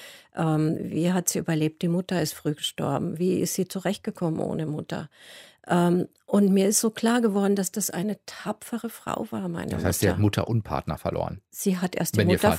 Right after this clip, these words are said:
Speaker 1: verloren.
Speaker 2: wenn ihr Vater jung gestorben ist.
Speaker 1: Genau.
Speaker 2: Hm.
Speaker 1: Also sie war achtzehn, da ist die Mutter gestorben und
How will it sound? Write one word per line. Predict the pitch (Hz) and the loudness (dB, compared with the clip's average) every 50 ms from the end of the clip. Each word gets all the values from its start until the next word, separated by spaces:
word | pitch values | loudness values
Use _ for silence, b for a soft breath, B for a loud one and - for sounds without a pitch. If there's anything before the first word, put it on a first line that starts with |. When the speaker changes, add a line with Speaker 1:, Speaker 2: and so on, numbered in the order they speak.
| 233 226 220 | 6 6 6
Speaker 1:
verloren. | 220 214 214 220 226 | 6 6 6 4 4
Speaker 2:
wenn | 247 | 4
ihr | - - | 2 0
Vater | - - 82 80 165 | 0 -2 -4 -2 -2
jung | 165 165 165 85 | -4 -4 -6 -6
gestorben | - - - - 78 80 | -8 -8 -8 -4 0 2
ist. | 233 220 | 2 2
Speaker 1:
Genau. | 214 196 170 180 | 2 2 2 0
Speaker 2:
Hm. | 170 165 175 - _ B B B B B B B B B B B | 0 -2 -4 -6 _ B B B B B B B B B B B
Speaker 1:
Also | - 175 170 - | 0 2 2 2
sie | 170 156 - 165 143 | 0 0 -2 -4 -2
war | 147 139 123 - _ - - | -2 -4 -4 -6 _ -10 -6
achtzehn, | - - - - - - - 214 220 | -4 -4 -4 -4 -4 -4 -2 0 0
da | 233 | 0
ist | 233 220 - - | 0 -2 -4 -4
die | 220 | -2
Mutter | 226 220 220 - 233 | -2 -2 -2 -4 -6
gestorben | 220 - 226 - - - 214 214 214 208 220 214 | -6 -6 -8 -8 -6 -4 -2 -2 -2 -2 -2 -2
und | - - 190 175 | -2 -2 -4 -6